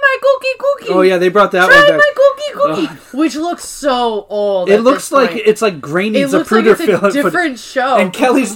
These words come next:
Speaker 2: like, all buttoned
Speaker 1: Yeah.
Speaker 2: up. She's not even
Speaker 1: <laughs> She's
Speaker 2: Kelly
Speaker 1: like a
Speaker 2: Kapoor.
Speaker 1: conservative.
Speaker 2: Yeah.
Speaker 1: Oh my god, it was amazing. And then he's like, "All right, how about, uh,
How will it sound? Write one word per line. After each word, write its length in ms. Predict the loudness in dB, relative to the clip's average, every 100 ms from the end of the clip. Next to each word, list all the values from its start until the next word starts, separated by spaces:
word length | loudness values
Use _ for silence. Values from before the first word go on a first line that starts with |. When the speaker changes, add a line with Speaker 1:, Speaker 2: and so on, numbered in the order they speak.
| -6
Speaker 2:
like, 280 | -6 -6 -4
all 160 | 0 0
buttoned 420 | 2 0 0 0
Speaker 1:
Yeah. 120 | 0 0
Speaker 2:
up. 60 | -4 -8
She's 100 | -2
not 160 | 0 0
even 180 | -4
Speaker 1:
<laughs> 0 |
She's 80 | -6
Speaker 2:
Kelly 220 | -2 0
Speaker 1:
like 80 | 0
a 60 | -4
Speaker 2:
Kapoor. 200 | -4 -6
Speaker 1:
conservative. 760 | -2 0 0 -2 -2 -2 0
Speaker 2:
Yeah. 320 | 0 0 -2 -8 _ -10
Speaker 1:
Oh 240 | -8 -6
my 160 | -8 -10
god, 260 | -6 -6
it 60 | -6
was 100 | -10
amazing. 680 | -14 -12 -12 -12 -14 -16 -20 _ _ _
And 160 | -6
then 120 | -2 -2
he's 140 | -2
like, 220 | -6 -6
"All 280 | -2 -2 -2
right, 360 | -4 -4 -4 -8
how 260 | -8 -6 -6
about, 460 | -6 -6 -4 -6
uh, 400 | -6 -6 -6 -6